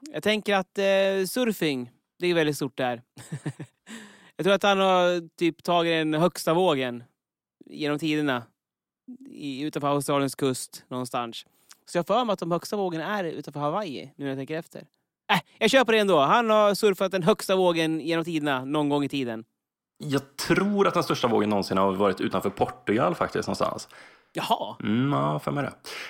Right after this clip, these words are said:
Speaker 2: det. Eh, men Bob Hawke då, eh, före detta premiärminister i Australien, han satte världsrekord i ölhävning.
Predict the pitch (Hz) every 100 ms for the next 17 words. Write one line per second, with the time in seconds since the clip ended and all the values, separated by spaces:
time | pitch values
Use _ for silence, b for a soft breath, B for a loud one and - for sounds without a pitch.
0 | B - 101 101 101 - - _ _ -
1 | 165 160 123 147 185 170 175 214 - 90
2 | 76 - - - - - - - - -
3 | 92 156 147 - 131 135 127 117 110 117
4 | 131 117 - 104 113 139 107 - 151 160
5 | 156 147 - - - 139 113 120 117 151
6 | 117 98 95 95 160 95